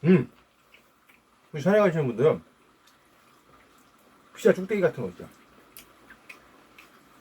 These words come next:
저는 그 피자가 이제 매일 나오는 거 아닌데, 피자 쭉대기 같은 건 백 프로.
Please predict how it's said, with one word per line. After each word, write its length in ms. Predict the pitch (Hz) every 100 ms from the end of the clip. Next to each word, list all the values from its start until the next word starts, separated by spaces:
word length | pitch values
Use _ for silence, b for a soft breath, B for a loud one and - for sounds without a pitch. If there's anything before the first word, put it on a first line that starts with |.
| - _ _ - _ _ _ _ _ - _ _ _ _ _
저는 180 | - 120
그 300 | 117 113 95 - _ - _ _ _ _ _ _ _ _ _ - - -
피자가 340 | 170 156 147
이제 140 | 113
매일 260 | 101 131 147
나오는 260 | 117 110 127
거 80 | 110
아닌데, 180 | 95 107
피자 160 | 156
쭉대기 320 | 151 175 185
같은 220 | 165 139 127
건 140 | 110
백 180 | 117 -
프로. 180 | 120